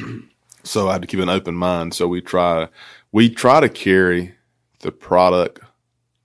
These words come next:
lines that are most popular, people wanna buy. Choke tubes, for example, we can argue choke tubes for thirty minutes. What's your favorite choke tube? We sell kicks and Pattern Master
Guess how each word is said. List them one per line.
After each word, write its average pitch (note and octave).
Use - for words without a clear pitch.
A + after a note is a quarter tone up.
lines F2
that E2+
are E2+
most E2+
popular, -
people E2+
wanna F2
buy. -
Choke -
tubes, -
for F#2+
example, F2+
we F#2+
can F2
argue F2+
choke G2
tubes E2+
for -
thirty F2
minutes. E2
What's G#2
your G#2
favorite G2
choke F#2
tube? -
We B2
sell E2+
kicks -
and F2+
Pattern F#2+
Master E2